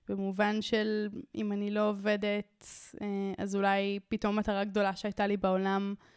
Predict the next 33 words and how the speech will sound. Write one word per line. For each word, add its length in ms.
נעלמה, 420
אה, 300
ואם 200
אני 160
לבד 340
בבית 720
ואני 240
לא 80
רואה 180
הרבה 260
אנשים, 520
אז 120
אני 260
כבר 180
לא 100
משפיעה 500
על 160
החברים 600
שלי 280
או 40
על 80
המשפחה 500
שלי, 360
ו-, 200
ופתאום 640
יכול 260
להיראות 320
שאין 200
טעם 380
לדברים. 420
ואני 220
חושבת 280
ש-, 60